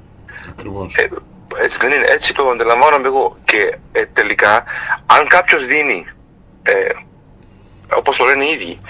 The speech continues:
Speaker 2: αν κάποιος δίνει πάσα στον Ερντογάν ή στην Τουρκία ή στον οποιοδήποτε, ε, δεν είναι, ε,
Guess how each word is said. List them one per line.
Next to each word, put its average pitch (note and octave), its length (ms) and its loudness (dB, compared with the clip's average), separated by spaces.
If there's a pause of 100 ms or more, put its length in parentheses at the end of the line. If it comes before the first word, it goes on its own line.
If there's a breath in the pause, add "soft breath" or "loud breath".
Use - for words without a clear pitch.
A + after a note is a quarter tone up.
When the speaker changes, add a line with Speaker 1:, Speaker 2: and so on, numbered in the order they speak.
(320 loud breath)
Speaker 2:
αν A#2 180 2
κάποιος C3+ 480 0 (120)
δίνει C3+ 520 -4
πάσα A#2 320 4
στον F#2+ 200 0
Ερντογάν F2+ 440 2
ή A2 60 -2
στην - 180 0
Τουρκία F#2+ 420 -2
ή - 20 0
στον G2+ 180 -2
οποιοδήποτε, F2 760 -4 (760 loud breath)
ε, - 100 -4 (560)
δεν D3+ 180 0
είναι, G#3+ 440 -2 (240)
ε, G2+ 80 0